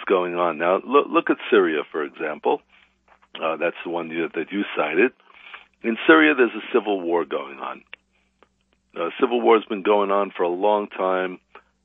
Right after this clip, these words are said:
Uh, well over a hundred seventy thousand people have been killed in that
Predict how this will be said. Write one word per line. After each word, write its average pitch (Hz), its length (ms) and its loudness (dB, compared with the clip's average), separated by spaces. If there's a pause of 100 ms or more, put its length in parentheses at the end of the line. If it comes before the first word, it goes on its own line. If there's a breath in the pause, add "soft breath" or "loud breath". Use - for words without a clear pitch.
Uh, 85 380 -2 (100)
well 107 320 2
over 98 300 0
a 87 40 -6
hundred 101 320 -6 (120)
seventy 92 340 -2 (100)
thousand 95 480 0
people 92 360 -6
have 82 180 -4
been - 160 -16 (100)
killed 110 320 2
in 98 140 -4
that 95 140 0